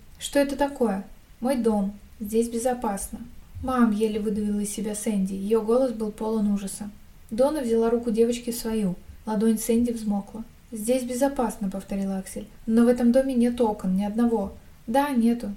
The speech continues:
но здесь безопасно». Он продолжал стоять на своём. «Извините, Ешаули, но мы здесь остаться не можем», решительно заявила Донна.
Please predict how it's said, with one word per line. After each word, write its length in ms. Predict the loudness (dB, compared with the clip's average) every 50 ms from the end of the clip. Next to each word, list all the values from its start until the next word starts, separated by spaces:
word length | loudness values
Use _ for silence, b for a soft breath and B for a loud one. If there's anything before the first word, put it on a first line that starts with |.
| -10 -8
но 120 | -8 -6
здесь 200 | -4 -4 -4 -4
безопасно». 680 | -4 -6 -4 -4 -4 -2 -2 -2 -2 -2 -4 -8 -12 -12 -14 -16 -18 -14 -8
Он 120 | -6 -4 -4
продолжал 500 | -4 -4 -4 -4 -4 -2 -2 -2 -2 -2
стоять 400 | -4 -6 -6 -6 -4 -6 -6 -6
на 60 | -8
своём. 460 | -6 -6 -4 -4 -2 -2 -2 -4 -6 -10 -14 -20 -20 -20 -20 -20 -20 -20 -18 -16 -16 -16 -18 -18 -10 -6 -4
«Извините, 460 | 0 4 6 6 4 4 2 -2 -2
Ешаули, 540 | -2 -2 -4 -4 -4 -2 -2 0 0 0 0
но 100 | 0 2
мы 140 | 2 2 2
здесь 300 | 2 2 2 2 2 0
остаться 440 | -4 -6 -4 -4 -4 -4 -2 -2 2
не 120 | 2 4
можем», 400 | 4 2 2 0 -2 -2 -2 -4
решительно 480 | -4 -4 -6 -6 -6 -4 -2 -2 -2 -2
заявила 440 | -2 -2 -2 -2 0 0 0 -2 -2
Донна. 360 | -2 -2 -2 -4 -4 -6